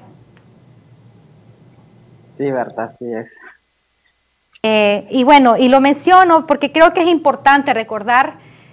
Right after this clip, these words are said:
Speaker 2: Paul, que los estudiantes universitarios, eh,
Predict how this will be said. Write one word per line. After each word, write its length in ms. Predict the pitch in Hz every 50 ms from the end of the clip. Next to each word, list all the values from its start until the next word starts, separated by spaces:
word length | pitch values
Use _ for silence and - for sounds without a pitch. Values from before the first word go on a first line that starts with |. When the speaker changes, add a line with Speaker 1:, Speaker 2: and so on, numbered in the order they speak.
| _ _ _
Speaker 2:
Paul, 360 | - 269 262 262 262 269 262 269
que 380 | - 277 247 240 226 214 208
los 240 | 240 240 240 220 208
estudiantes 500 | 226 214 - 262 247 247 269 254 359 349
universitarios, 1000 | 339 370 330 320 285 262 - - 254 - - 247 247 247 285 294 320 320 320 311 - - - _ _ _ _ _ _ _ _ _
eh, 460 | - 226 233 233 220 220 220 208 190